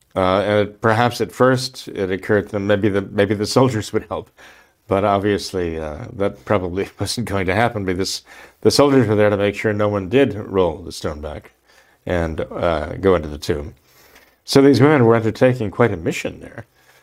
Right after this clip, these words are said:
<clears throat> uh, thinking that they could get access to the body, past the soldiers, past the, uh, the stone. And yet they were on their way in all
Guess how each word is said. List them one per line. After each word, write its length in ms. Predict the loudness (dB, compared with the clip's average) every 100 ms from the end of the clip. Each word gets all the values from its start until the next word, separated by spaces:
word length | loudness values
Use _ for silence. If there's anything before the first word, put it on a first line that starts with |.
| _ _ 0
<clears throat> 520 | 2 2 -2 -8 -2
uh, 420 | 0 2 0 -2 -8 -6
thinking 420 | 0 2 0 -2
that 140 | -2 2
they 160 | 0
could 180 | 0 -2
get 240 | 0 0 -2 -8
access 380 | -2 -2 -2 -2
to 120 | 0
the 80 | 2
body, 380 | 0 -2 -6 -12 _ _ _ _ -2
past 260 | 0 0
the 60 | -2
soldiers, 680 | -4 -6 -6 -8 -8 -12 -10 0
past 380 | 0 0 -4
the, 280 | -6 -4 -2
uh, 240 | -4 -6 -10 -8
the 120 | -8
stone. 440 | -2 -2 -2 -6 -14 _ _ _ _ -20 _ _
And 160 | 4 6
yet 160 | 6 6
they 120 | 6
were 160 | 6
on 200 | 4 4
their 140 | 4 4
way 380 | 2 2 0 0
in 100 | 0
all 400 | 0 -2 -4